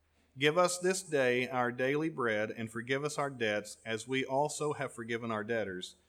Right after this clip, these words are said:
And lead us not into temptation, but deliver us from evil.'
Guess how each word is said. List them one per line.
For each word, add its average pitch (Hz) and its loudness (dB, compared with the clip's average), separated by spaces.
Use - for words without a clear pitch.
And 120 -2
lead 139 0
us 156 0
not 151 0
into 123 -6
temptation, 117 -8
but 117 -2
deliver 117 0
us 104 -6
from 101 -10
evil.' 104 -8